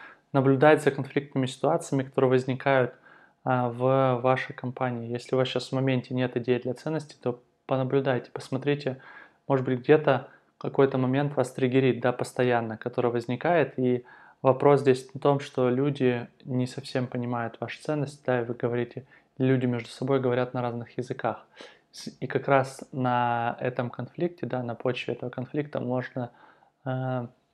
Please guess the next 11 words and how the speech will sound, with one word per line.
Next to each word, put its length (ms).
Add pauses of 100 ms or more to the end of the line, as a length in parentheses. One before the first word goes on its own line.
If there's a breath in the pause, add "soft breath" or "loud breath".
(280)
родить 520 (760 soft breath)
классную 440
ценность, 480 (280)
э, 280
договориться 760
вместе 380
о 40
том, 220
что 180
мы 240
поступаем 640